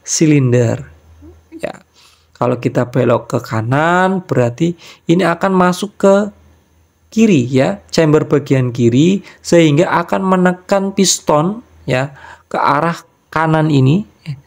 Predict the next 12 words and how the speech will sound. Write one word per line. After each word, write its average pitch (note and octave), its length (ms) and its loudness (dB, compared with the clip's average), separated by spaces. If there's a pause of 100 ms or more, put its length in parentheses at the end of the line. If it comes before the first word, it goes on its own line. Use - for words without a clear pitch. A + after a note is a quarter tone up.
(280)
sehingga C#3+ 560 0
nanti C#3+ 320 -2
akan C#3+ 400 -4
belok C#3 380 -2 (100)
ke C3+ 140 0 (500)
kanan. - 480 -14 (1600)
Begitupun G#3 480 0
sebaliknya, D3 1040 0
ketika G#3 640 0
kita G#3 320 -4
akan F3 400 -2
belok C3+ 340 2